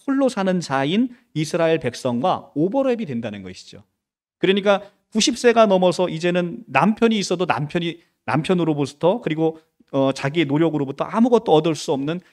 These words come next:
이 사라의 형편이 바로 홀로 사는 자인 이스라엘 백성으로, 포로로 끌려간 이스라엘 백성과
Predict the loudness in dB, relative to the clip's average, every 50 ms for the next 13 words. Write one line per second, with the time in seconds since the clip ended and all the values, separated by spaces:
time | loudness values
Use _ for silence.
0 | _ -4 -4 -4 -4 -4 -4 -2 0 2 2 2 2 0 0 0 0 0 0 0
1 | 0 -2 -2 -2 -4 -6 -10 _ _ -8 -4 -4 -4 -2 -2 0 0 2 2 0
2 | 0 -2 -2 -2 -2 -4 -4 -4 -4 -2 -2 -2 -2 -4 -6 -8 -10 _ _ _
3 | _ _ _ _ _ _ _ _ _ _ _ _ _ _ _ _ _ _ -8 -6
4 | -2 0 2 2 2 2 0 -4 -4 -4 -4 -4 -2 -2 -4 -4 -6 -6 -4 -2
5 | 0 0 2 0 0 0 -2 -2 -2 -2 -2 -2 -4 -4 -4 -2 -2 -2 -2 -2
6 | -6 -8 -6 -4 -4 -2 -2 -2 -4 -4 -6 -10